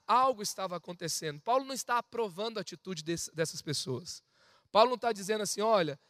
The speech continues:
eles estão fazendo o que é correto." Não, ele menciona. Eles, esse pessoal tá falando aí por uma ambição egoísta.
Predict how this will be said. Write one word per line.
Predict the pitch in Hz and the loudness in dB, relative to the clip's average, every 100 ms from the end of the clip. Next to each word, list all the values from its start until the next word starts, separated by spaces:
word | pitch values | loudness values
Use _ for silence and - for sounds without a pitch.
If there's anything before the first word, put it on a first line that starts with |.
| _ | _
eles | - 190 | -8 -6
estão | - 226 | -6 -6
fazendo | 220 220 | -2 -2
o | 214 | -2
que | |
é | 226 | 0
correto." | 247 214 214 247 | 2 4 4 4
Não, | 277 | 2
ele | 247 | 2
menciona. | 254 285 - - 247 196 147 _ _ _ 175 | 0 -4 -4 -4 -6 -8 -12 _ _ _ -6
Eles, | 196 202 | -6 -6
esse | 196 - | -10 -8
pessoal | 220 214 226 | -6 -4 -6
tá | 247 | -6
falando | 240 233 214 220 | -6 -4 -4 -6
aí | 214 | -8
por | 240 | -8
uma | 254 | -8
ambição | 240 - 233 | -8 -8 -6
egoísta. | 233 294 240 165 - - | -4 -4 -2 -2 -4 -10